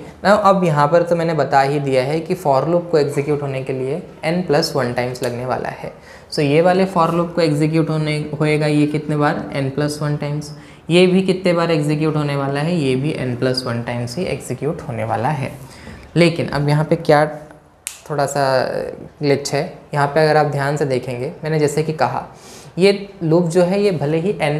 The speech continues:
plus one times execute होगा, लेकिन इसके अंदर का जो content है वो कितने बार execute होने वाला है? वो N times ही एग्जीक्यूट होने वाला है।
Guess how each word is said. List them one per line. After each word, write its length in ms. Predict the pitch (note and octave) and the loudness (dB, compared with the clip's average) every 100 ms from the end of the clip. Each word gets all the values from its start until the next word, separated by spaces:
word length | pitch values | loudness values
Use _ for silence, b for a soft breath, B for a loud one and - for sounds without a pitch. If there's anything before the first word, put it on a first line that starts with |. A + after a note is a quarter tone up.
| E3 | 2
plus 220 | F#3+ F#3+ C#3+ | 0 2 2
one 200 | C#3+ E3+ E3+ | 2 2 0
times 260 | E3 E3+ | 0 2
execute 520 | D#3 C3+ C#3 D3 C#3+ C#3 | 0 0 0 2 0 0
होगा, 280 | - - - - B B B | -4 -6 -10 -16 B B B
लेकिन 240 | F3+ F#3+ G#3 | 2 4 2
इसके 280 | E3 - G#3+ - | 0 0 0 2
अंदर 280 | D#3 F#3 F#3+ | 4 4 4
का 120 | G#3 | 2
जो 120 | G#3+ | 0
content 520 | G#3+ C#3 C3+ E3 E3 | 0 0 2 2 0
है 220 | D#3+ B2 | -2 -4
वो 200 | C3+ D#3 | 0 2
कितने 320 | F3 F3+ F3 F3 | 4 2 2 4
बार 160 | F3 | 4
execute 420 | E3 D3 D#3+ E3 | 4 2 0 0
होने 140 | D#3+ D#3 | 0 0
वाला 220 | D#3 D3 | 0 0
है? 220 | D3 - F3+ | -4 -6 -4
वो 160 | - F#3 | -2 2
N 200 | F#3+ F#3+ | 4 4
times 300 | F#3 F3+ G3 | 2 2 2
ही 80 | E3 | 2
एग्जीक्यूट 400 | C3+ C#3+ C#3 B2+ | 2 2 2 0
होने 180 | A#2 | -4
वाला 260 | - - - | -6 -10 -10
है। 220 | D3 - | -12 -18